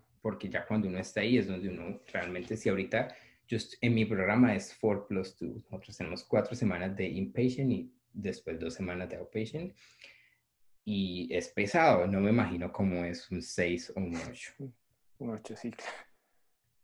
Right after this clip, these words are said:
Speaker 1: <laughs> Exacto.
Speaker 2: Ok.
Speaker 1: Entonces, eh, la experiencia varía. Yo, em-, afortunadamente, no sé si afortunado o desafortunado, yo creo que afortunadamente yo,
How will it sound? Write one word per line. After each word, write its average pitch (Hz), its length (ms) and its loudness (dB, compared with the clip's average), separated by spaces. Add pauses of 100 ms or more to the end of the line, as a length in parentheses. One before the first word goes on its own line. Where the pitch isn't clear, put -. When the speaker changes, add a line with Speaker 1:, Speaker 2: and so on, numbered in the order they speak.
(140)
Speaker 1:
<laughs> - 260 -4
Exacto. - 480 -12 (520)
Speaker 2:
Ok. 113 260 -10 (140)
Speaker 1:
Entonces, 113 880 -2 (140)
eh, 113 260 6
la 117 140 4
experiencia 113 760 4
varía. 98 680 2 (600)
Yo, 110 200 2
em-, 101 200 2 (240)
afortunadamente, 101 840 2
no 127 60 8
sé 139 100 2
si 143 100 0
afortunado 113 500 2
o 123 40 0
desafortunado, 87 500 -4
yo 104 100 -2
creo 123 140 2
que 127 60 0
afortunadamente 110 840 0
yo, 104 120 0